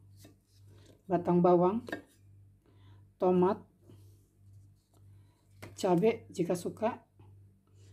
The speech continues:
bawang putih, merica, dan garam. Kalian hanya ingin memu-, menginginkan sebagai vegetarian, kalian bisa menggantikannya dengan tahu atau sama sekali tidak dipakai,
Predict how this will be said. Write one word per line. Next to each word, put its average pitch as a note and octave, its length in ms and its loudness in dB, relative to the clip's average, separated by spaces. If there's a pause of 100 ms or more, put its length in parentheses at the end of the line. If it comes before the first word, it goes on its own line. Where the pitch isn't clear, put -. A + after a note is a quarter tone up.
(220)
bawang F3+ 400 -2
putih, A3 560 -4 (1200)
merica, G3 640 -2
dan F3+ 320 2
garam. F3+ 480 0 (720)
Kalian A3 320 -8
hanya F#3+ 240 -2
ingin G3 320 2
memu-, F#3+ 480 2
menginginkan F#3 800 0
sebagai E3+ 400 2
vegetarian, F3+ 720 2 (1120)
kalian F#3 240 2
bisa F#3 560 0 (320)
menggantikannya F3+ 720 -2
dengan E3+ 320 0
tahu F3+ 480 0 (160)
atau F#3+ 320 -6
sama F#3 240 -2
sekali F#3 560 -2 (480)
tidak F3 240 0
dipakai, F#3+ 560 -2